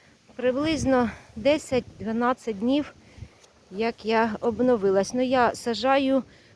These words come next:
кожного дня, бо дуже багато посадок у мене. Так, це в мене що? Це в мене, це Флоріда Б'юті, теж ремонтантний сорт, він мені дуже подобається. Ось уже починає квіточки давати.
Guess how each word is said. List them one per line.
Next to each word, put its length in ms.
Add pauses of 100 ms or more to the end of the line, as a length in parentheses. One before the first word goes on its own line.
кожного 540
дня, 420 (640)
бо 200
дуже 280
багато 580
посадок 580
у 40
мене. 400 (960)
Так, 320
це 200
в 40
мене 360
що? 360
Це 200
в 40
мене, 440 (400)
це 180
Флоріда 680
Б'юті, 840 (200)
теж 200
ремонтантний 760
сорт, 420
він 140
мені 220
дуже 280
подобається. 600
Ось 320
уже 340
починає 840 (680)
квіточки 580
давати. 480